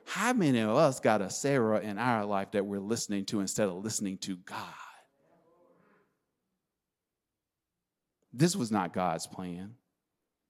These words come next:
We have to be patient when we're waiting on God's plan.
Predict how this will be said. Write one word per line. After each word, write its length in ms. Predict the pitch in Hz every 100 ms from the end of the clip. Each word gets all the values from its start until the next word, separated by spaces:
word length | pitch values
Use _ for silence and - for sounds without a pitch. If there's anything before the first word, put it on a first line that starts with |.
| _ _ _ _ _ _ _
We 140 | 135
have 160 | 156 110
to 80 | 101
be 160 | 90 -
patient 680 | - - 175 170 - 98 -
when 200 | 104 95
we're 80 | 95
waiting 520 | 90 110 98 90 90 _
on 180 | 101 92
God's 420 | - 113 98 90 -
plan. 320 | 101 92